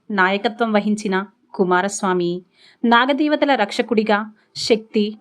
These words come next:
జ్ఞానం, భక్తి యొక్క ప్రతీకగా నిలిచాడు. కానీ ఈ కథలో ఎన్నో రహస్యాలు దాగి ఉన్నాయి. ఈ రోజు వాటిని తెలుసుకుందామా? శివపుత్రుడైన సుబ్రహ్మణ్య స్వామి జననం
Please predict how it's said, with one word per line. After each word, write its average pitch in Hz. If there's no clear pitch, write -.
జ్ఞానం, 208
భక్తి 190
యొక్క 240
ప్రతీకగా 214
నిలిచాడు. 185
కానీ 202
ఈ 285
కథలో 247
ఎన్నో 208
రహస్యాలు 208
దాగి 190
ఉన్నాయి. 180
ఈ 214
రోజు 208
వాటిని 208
తెలుసుకుందామా? 208
శివపుత్రుడైన 277
సుబ్రహ్మణ్య 240
స్వామి 226
జననం 202